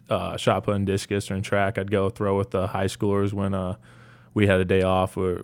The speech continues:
with middle school, and I'm like, "All right, well, I'm throwing right up here with these guys when I'm a middle schooler." So, I mean,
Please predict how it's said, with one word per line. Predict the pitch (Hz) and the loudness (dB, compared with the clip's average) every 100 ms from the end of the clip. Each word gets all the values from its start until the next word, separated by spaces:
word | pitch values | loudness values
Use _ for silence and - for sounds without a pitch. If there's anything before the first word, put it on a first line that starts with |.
| - | -6
with | 95 - | -4 -2
middle | 98 98 | 0 0
school, | - 101 | 0 0
and | 98 | 0
I'm | 92 | -2
like, | 92 87 | -2 -4
"All | 90 | -6
right, | 90 | -6
well, | 92 92 | -4 -4
I'm | 95 | -4
throwing | 104 107 95 | 0 0 0
right | 95 95 | 0 0
up | 95 - | 0 0
here | 101 | -2
with | 92 | 0
these | 98 98 | -4 -4
guys | 92 87 101 | -4 -6 -6
when | 95 | -6
I'm | |
a | 90 | -4
middle | 92 98 | -2 -2
schooler." | 95 - 92 92 98 | -4 -4 -4 -4 -4
So, | 92 92 95 | -4 -2 -2
I | |
mean, | 98 98 101 | -2 -2 -4